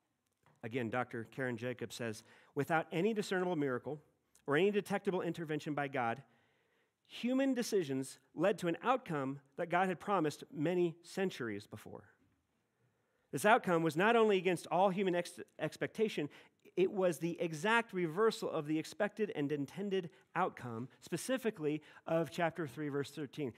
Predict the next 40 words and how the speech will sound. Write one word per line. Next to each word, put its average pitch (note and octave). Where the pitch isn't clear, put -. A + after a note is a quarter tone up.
Like, C#3
this F#3+
is D#3+
a D#3
reversal. C3+
It's, C#3+
it's D3
worded E3+
and G#2+
phrased, E3+
and A#2+
the A#2
way C#3+
the A#2+
flow E3+
and C#3
the C3
organization C3
is, E3
it B2+
is A#2+
all E3
a B2+
mirror C#3
image A#2
of B2+
when A#2
Haman C#3+
came C3
before A#2+
the A2
king C3
to, A2
to, -
to -
slaughter A2+
all G2+
the F#2+
Jews, G2+
right? -